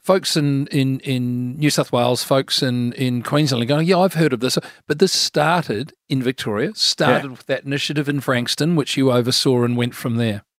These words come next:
Speaker 2: We were the first. Um, there's a little bit of controversy o-, over that. There's a small area in Western Australia that think they were the first.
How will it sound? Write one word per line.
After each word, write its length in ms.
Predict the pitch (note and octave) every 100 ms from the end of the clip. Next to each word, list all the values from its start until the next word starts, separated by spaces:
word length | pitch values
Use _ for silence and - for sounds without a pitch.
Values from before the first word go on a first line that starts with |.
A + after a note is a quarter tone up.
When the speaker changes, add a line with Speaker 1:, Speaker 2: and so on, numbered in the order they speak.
| _
Speaker 2:
We 200 | E3 E3+
were 120 | D3
the 80 | A2
first. 540 | - A2 G2 - - _
Um, 320 | A2 A#2+ A#2+ - _ _ _
there's 180 | C#3 C3+
a 40 | F#3+
little 160 | A#3
bit 120 | F#3
of 60 | D3
controversy 580 | D3+ C#3+ C3 A#2 A2+ A2
o-, 200 | G#2+ G2 -
over 240 | A2+ G#2+
that. 220 | A2+ A#2+
There's 360 | A#2 A#2 - - _ _ _ _
a 80 | A#2+
small 400 | - E3 F#3+ F3+
area 320 | D3 C3+ B2+
in 120 | A#2+
Western 300 | B2+ C3 -
Australia 440 | A2+ - B2 B2 G#2+
that 240 | G#2 G2+
think 220 | - A#2+ -
they 180 | A#2+
were 120 | B2+ G#2
the 80 |
first. 500 | F#2+ G#2 F#2 - -